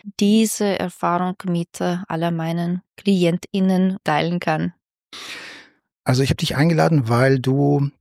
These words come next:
Speaker 2: dich mit der Psychologie der Migration beschäftigst.
Speaker 1: Mhm, genau.
Speaker 2: Äh, das hast du mir im Vorgespräch erzählt, das wusste ich nicht. Da gibt es Wissenschaft dazu, es gibt
Speaker 1: Mhm.
Speaker 2: Forschung, es gibt sozusagen eine, also tatsächlich eine Psychologie des Migrationsprozesses.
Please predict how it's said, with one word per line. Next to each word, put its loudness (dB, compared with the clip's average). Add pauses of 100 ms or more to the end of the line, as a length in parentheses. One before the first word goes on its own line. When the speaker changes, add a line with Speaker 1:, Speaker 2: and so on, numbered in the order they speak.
Speaker 2:
dich -4
mit 0
der 0
Psychologie -2
der 0
Migration 0
beschäftigst. -4 (120)
Speaker 1:
Mhm, 2 (100)
genau. 0
Speaker 2:
Äh, -2
das -6
hast -6
du 2
mir 2
im 0
Vorgespräch 0
erzählt, 0
das 0
wusste -2
ich 2
nicht. 0
Da 0
gibt -4
es -4 (280)
Wissenschaft -2
dazu, -2
es -4
gibt -10
Speaker 1:
Mhm. -2
Speaker 2:
Forschung, 2 (800)
es -4
gibt -4
sozusagen 0
eine, 0 (200)
also -6
tatsächlich -2
eine 0
Psychologie 0
des 0
Migrationsprozesses. 0